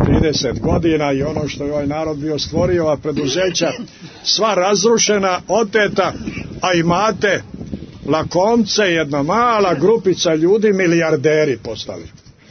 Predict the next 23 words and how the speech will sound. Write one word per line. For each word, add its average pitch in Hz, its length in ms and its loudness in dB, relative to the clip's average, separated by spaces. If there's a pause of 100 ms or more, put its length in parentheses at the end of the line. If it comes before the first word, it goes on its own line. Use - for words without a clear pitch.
(340)
A 110 100 -6
narod 185 500 2
na 208 180 2
prosjački 147 760 -2
štap. 101 320 -8 (460)
Vidi 226 180 -2
kako 185 360 0
je 147 120 0
to 165 140 2
Sveta 151 400 0 (160)
Petar 147 360 -2 (600)
prorekao 139 560 0
prije 135 360 -2 (640)
toliko, 135 480 -4 (600)
skoro 127 380 -4
već 113 220 -6
je 120 80 -8
to 113 160 -12
dva, 110 160 -12 (220)
dva 127 220 -10
vijeka 120 480 -10
koliko 110 420 -12
je 95 120 -14